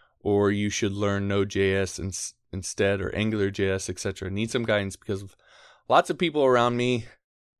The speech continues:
used to talk like P H P have no market value and it has no future. So in future perspective, what steps should I take to improve my coding career? I am so confused, need some expert advice."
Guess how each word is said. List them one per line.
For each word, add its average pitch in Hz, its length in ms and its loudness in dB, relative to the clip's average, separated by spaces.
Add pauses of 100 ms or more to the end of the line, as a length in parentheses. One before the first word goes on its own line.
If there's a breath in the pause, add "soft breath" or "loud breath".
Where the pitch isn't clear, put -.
used 117 220 -4
to 120 80 -4
talk 113 240 -2
like 101 180 -2
P 117 200 0
H 110 120 -4
P 110 200 0
have 101 340 0
no 98 160 -4
market 113 380 -2
value 113 380 0
and 92 160 -4
it - 100 -6
has 101 200 -2
no 95 160 -4
future. - 500 -6 (540 soft breath)
So 104 300 2
in 95 100 0
future 139 300 -2
perspective, 98 560 -2
what 104 180 2
steps - 380 0
should 104 120 -6
I 98 100 4
take 95 260 -4
to - 100 -8
improve 110 300 0
my 98 120 -2
coding 92 360 -2
career? 90 420 -4
I 90 60 -6
am 90 100 -6
so 104 220 -2
confused, 95 500 -6
need 92 180 -6
some 87 140 -4
expert - 380 -6
advice." 90 340 -6